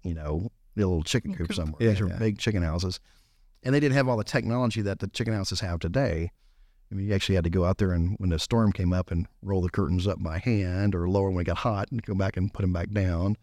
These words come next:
Speaker 1: And you had to wash all the water. So, you, you know, the chickens, there were these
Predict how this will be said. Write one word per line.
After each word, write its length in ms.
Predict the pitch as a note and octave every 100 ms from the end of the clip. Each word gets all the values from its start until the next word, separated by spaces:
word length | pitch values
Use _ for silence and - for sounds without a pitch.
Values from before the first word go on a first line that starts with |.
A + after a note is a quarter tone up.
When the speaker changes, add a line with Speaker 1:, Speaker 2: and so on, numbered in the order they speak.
| _ _ _ _ _
Speaker 1:
And 120 | B2 B2+
you 60 |
had 140 | B2 B2
to 60 |
wash 320 | A2 G2+ G#2 G#2+
all 100 | G#2+
the 80 |
water. 380 | A2+ D3 F#3+ F#2
So, 160 | F#2 F#2+
you, 160 | G2 G#2+
you 120 | G#2
know, 80 | G2+
the 60 | F#2+
chickens, 240 | B2+ A#2
there 60 | G2
were 80 | F#2
these 200 | F#2+